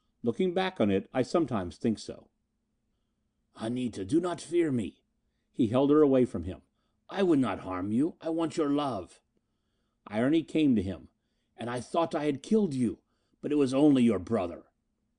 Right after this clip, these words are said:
He partly turned. I was aware of how alert was his intention.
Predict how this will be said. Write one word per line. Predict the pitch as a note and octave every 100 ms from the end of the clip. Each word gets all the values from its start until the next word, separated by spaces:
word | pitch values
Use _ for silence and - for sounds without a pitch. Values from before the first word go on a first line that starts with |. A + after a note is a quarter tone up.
| _ _ _ _ _ _
He | _ A#2+
partly | - G#2+ A2+ C#3
turned. | - C3+ D#2 - _ _ _ _ _
I | -
was | G#3 G#3
aware | F#3+ G#3+ F#3+
of | A2+
how | A#2
alert | A#2+ C#3 D#3+
was | G#2 F#2+
his | F#2+
intention. | F#2+ F2 A#2 G2+ -